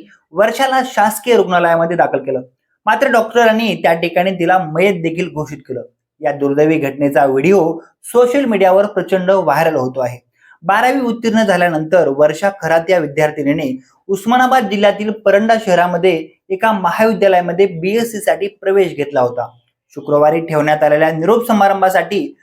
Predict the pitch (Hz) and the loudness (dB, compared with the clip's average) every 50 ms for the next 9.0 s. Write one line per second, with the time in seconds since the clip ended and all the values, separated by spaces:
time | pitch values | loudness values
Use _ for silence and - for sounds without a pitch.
0 | _ _ _ - 175 196 214 226 226 254 254 254 254 220 - - 226 233 247 233 | _ _ _ -2 0 0 2 2 0 0 0 0 -2 -2 -2 0 0 0 0 0
1 | 233 220 202 185 180 180 220 214 196 175 175 190 214 214 208 208 196 190 180 185 | 0 0 0 0 0 0 -2 -2 -2 -2 0 0 2 2 2 0 -2 -2 -4 -6
2 | 202 190 - 175 165 156 147 - 147 139 131 131 127 127 127 120 - - _ _ | -6 -4 0 2 2 2 0 -2 -4 -4 -4 -4 -6 -6 -8 -10 -10 -12 _ _
3 | _ _ _ _ _ - 254 254 254 254 233 254 247 - 220 214 214 214 214 - | _ _ _ _ _ -2 -2 0 0 0 0 0 0 2 2 2 2 0 0 0
4 | 240 233 233 - - 196 196 202 226 190 185 190 185 - 151 143 - 160 156 - | 0 0 0 0 0 0 2 2 2 2 2 2 2 2 0 2 2 0 2 2
5 | 196 185 151 135 180 - - _ _ _ 165 180 196 196 190 247 254 247 - - | 2 0 0 -2 -6 -12 -20 _ _ _ -2 0 0 0 0 -2 -2 -2 -2 0
6 | 214 208 208 226 226 220 220 247 240 202 202 202 202 - 190 - 196 202 208 214 | 2 2 4 2 2 0 0 0 0 2 0 0 0 0 0 0 0 0 -2 -2
7 | - - _ - 190 208 220 202 202 185 156 160 156 156 156 143 135 135 131 135 | -6 -8 _ 0 2 2 4 4 4 2 0 -2 -4 -6 -6 -6 -6 -6 -4 -4
8 | 131 131 - _ _ _ _ _ _ 151 151 147 147 160 180 196 208 190 165 165 | -4 -6 -6 _ _ _ _ _ _ -8 -4 -2 0 0 2 4 4 2 2 0